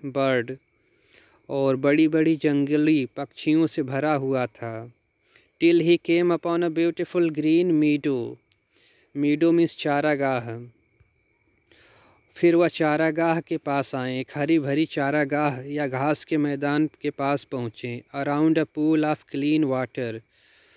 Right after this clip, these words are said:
और उस चारागाह के पास एक स्वच्छ जल का, जल से भरा हुआ तालाब था। But when he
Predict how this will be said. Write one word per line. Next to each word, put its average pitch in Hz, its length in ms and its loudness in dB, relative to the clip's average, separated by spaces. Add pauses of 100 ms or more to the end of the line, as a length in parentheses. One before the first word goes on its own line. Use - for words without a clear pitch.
(280)
और 147 120 -4
उस 151 220 0
चारागाह 156 680 2
के 160 180 -2
पास 147 440 -2
एक 147 260 -4
स्वच्छ - 580 -6 (240)
जल 143 580 -2
का, 135 140 -6 (260)
जल 139 280 -2
से 156 200 -4
भरा 135 280 -4
हुआ 143 220 0
तालाब 139 540 -2
था। 117 380 -10 (1040)
But 147 200 2
when 165 320 2
he 160 220 2